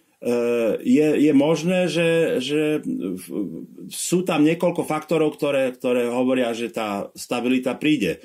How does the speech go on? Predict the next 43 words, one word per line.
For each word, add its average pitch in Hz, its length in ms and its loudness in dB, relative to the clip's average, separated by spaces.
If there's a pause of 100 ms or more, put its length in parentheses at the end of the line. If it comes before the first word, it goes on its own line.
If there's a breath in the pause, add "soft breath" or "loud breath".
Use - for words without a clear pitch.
(140)
Jeden 170 400 2
dôvod, 143 400 2
jeden 151 400 4
dôvod 147 240 2
je 107 80 0
ten, 143 320 -2 (240 loud breath)
že 113 320 -2
žiadna 160 400 0
strana 139 400 -2
z - 80 -8
tej 107 80 0
koalícii 120 640 0
nechce 117 320 0
predčasné 98 480 -4
voľby. 73 480 -4 (320 soft breath)
A 123 80 0
vlastne 151 320 0
na 151 160 0
tomto 139 240 2
celé 127 320 0
hrali 101 320 -2
celý 104 240 0
marec, 92 480 -2
e, 110 80 0
e, 98 40 2 (1080)
že 110 80 -2
vedeli, 127 400 0
že 107 240 -2 (320 loud breath)
nikto 151 320 4
nepovie, 123 560 2
"Ideme 113 160 2
do 104 160 0
predčasných 98 480 -2
volieb." 69 320 -4
To 147 160 0
je, 127 160 0
to 120 80 -2
je 110 80 2
po 107 160 -2
prvé. 76 240 -6
A 78 80 -8
po 156 160 0
druhé, 185 400 0